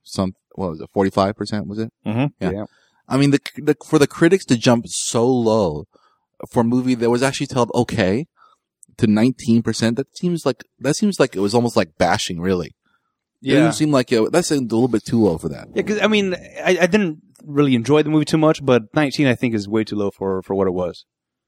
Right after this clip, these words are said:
Speaker 3: What would, what would you give this movie, Hollywood?
Speaker 2: Mm, well, I liked it better than the first one, but then I, I was bored through a lot of this movie.
Speaker 3: Really?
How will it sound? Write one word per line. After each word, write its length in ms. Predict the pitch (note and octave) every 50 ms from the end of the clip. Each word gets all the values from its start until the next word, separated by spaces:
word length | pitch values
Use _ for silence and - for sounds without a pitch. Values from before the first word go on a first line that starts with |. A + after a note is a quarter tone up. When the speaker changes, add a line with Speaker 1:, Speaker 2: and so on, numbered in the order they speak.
| _ _
Speaker 3:
What 100 | - F#3+
would, 100 | G#3+ G3
what 140 | G#3+ A3+ A#3
would 100 | G#3+ G3
you 160 | A3 F#3+ D#3+
give 140 | C3 C3+ B2
this 120 | A2 G#2+ A2+
movie, 160 | A2+ G#2 G2+
Hollywood? 360 | G2 G2 G2+ A2 A#2 B2 C3+ - _ _ _ _ _ _ _ _ _ _ _ _ _ _ _ _ _ _ _ _ _ _ _ _ _ _ _ _
Speaker 2:
Mm, 520 | D3+ B2+ B2+ B2+ C3 C3 C3 B2 G#2+ F#2 -
well, 160 | - - C3+ C3+
I 60 | C#3+
liked 200 | D3 D#3+ D#3+ D#3
it 60 | D#3
better 180 | C#3 D3+ D3 D3
than 80 | C3+ B2
the 80 | A2 -
first 340 | - - C#3 C3+ - -
one, 600 | G#2+ G#2+ G2+ G2 F#2 F#2 E2 - - - - - _ _ _ _ _ _ _
but 100 | - A2+
then 560 | A2+ A#2+ A#2+ A#2+ A2+ A2 A2 G#2+ G#2 G2 F#2 _ _ _ _ _ _ _ _
I, 300 | - C3+ D3 D#3+ D#3 A#2+ - _ - -
I 280 | - - - B2 A#2+ C#3+
was 100 | F3 E3
bored 340 | C#3 A2+ A#2+ B2 D3 D#3 -
through 160 | - A#2+ A2
a 40 | G2
lot 180 | G2+ G#2+ A2+
of 60 | G#2+ F#2+
this 100 | F#2 - -
movie. 220 | - F#2 F#2 - - _ _ _ _ _ _ _ -
Speaker 3:
Really? 420 | A#2+ C#3 F#3+ C#4+ A3+ B2 G#2